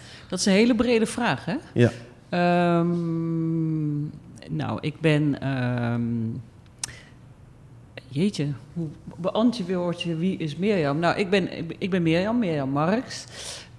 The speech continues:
Speaker 1: Ehm, ik ben documentairemaker. Ik ben, eh, moeder van vier kinderen. Dat is ook heel belangrijk in mijn leven, essentieel eigenlijk. Ehm, maar, ehm, ik hou van, eh, reizen. Ik hou van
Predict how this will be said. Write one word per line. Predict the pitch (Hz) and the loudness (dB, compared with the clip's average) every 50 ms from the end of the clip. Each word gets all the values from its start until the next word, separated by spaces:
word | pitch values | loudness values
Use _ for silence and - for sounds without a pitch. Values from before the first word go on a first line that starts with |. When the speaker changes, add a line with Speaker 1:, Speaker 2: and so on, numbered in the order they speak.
| - | -14
Speaker 1:
Ehm, | - 156 147 143 135 - 131 131 123 131 131 131 131 139 139 - | -10 -8 -8 -6 -6 -6 -6 -6 -6 -6 -6 -6 -6 -8 -8 -8
ik | - - 151 - | -8 -10 -8 -6
ben | - 139 131 127 131 | -4 -4 -2 -2 -2
documentairemaker. | 127 135 135 - 127 131 - 123 101 104 143 151 165 165 175 185 - 220 247 277 302 269 - - - - - | -2 -2 -2 -4 -6 -8 -6 -8 -8 -6 -6 -4 -2 -2 -2 0 2 4 4 4 4 2 0 -4 -12 -10 -8
Ik | 135 127 - | -8 -6 -4
ben, | - 120 110 98 113 113 - - - | -2 -2 -2 -2 -2 -4 -6 -6 -6
eh, | 113 120 117 123 123 120 120 117 117 123 | -6 -6 -4 -4 -4 -4 -4 -6 -4 -2
moeder | 127 143 151 147 143 160 196 247 | 0 2 4 4 4 4 2 0
van | 254 - - 131 | -2 -4 -6 -8
vier | - - 123 113 110 117 117 - - | -6 -6 -6 -6 -6 -6 -8 -12 -10
kinderen. | - - 123 120 131 139 143 175 247 320 - - - - - - - - - | -8 -6 -4 -2 -2 -2 -2 -2 -2 -4 -6 -10 -18 -18 -18 -18 -18 -18 -16
Dat | - 123 - | -16 -14 -10
is | - 123 | -8 -8
ook | - 131 | -4 0
heel | 147 170 185 190 | 2 2 4 6
belangrijk | 185 196 185 190 190 185 185 185 190 180 | 6 6 6 6 6 6 6 4 4 4
in | 170 - 196 | 2 2 2
mijn | 185 180 | 4 4
leven, | 180 175 175 175 175 - 196 190 190 - | 4 4 4 2 2 2 0 0 0 -2
essentieel | 123 120 - - - 131 - - 190 185 190 208 202 175 | -4 -4 -2 -2 -2 -2 0 2 4 4 4 4 2 2
eigenlijk. | 185 185 190 190 190 190 180 180 - - - - - - - - - - - | 2 0 0 0 0 -2 -2 -4 -6 -10 -16 -14 -14 -14 -16 -16 -18 -14 -6
Ehm, | - 165 175 175 175 170 175 175 170 170 175 170 170 170 170 170 170 175 170 165 170 165 - - 185 | -2 0 0 2 2 2 2 2 2 0 0 0 -2 -2 -2 -2 -2 -2 -2 -2 -4 -4 -4 -2 2
maar, | 190 185 170 170 170 165 - - - | 2 4 4 4 2 -2 -4 -6 -4
ehm, | - 165 160 160 160 160 156 160 160 160 151 | -2 -2 0 0 0 -2 -2 -4 -4 -4 -4
ik | - - - | -6 -6 -4
hou | 139 135 131 131 127 | -4 -4 -2 -4 -4
van, | 123 135 120 120 117 113 117 | -4 -6 -6 -6 -6 -6 -6
eh, | - - 135 123 117 117 117 117 - - - 127 127 | -6 -6 -6 -4 -4 -4 -6 -6 -8 -8 -6 -4 -2
reizen. | 123 117 110 123 156 165 185 208 208 220 - - | -2 0 0 0 0 0 0 0 0 0 -2 -4
Ik | 156 - | -6 -8
hou | - 139 131 135 135 | -6 -6 -4 -4 -4
van | 123 - 139 131 131 127 127 123 | -4 -2 -2 0 0 0 -2 -2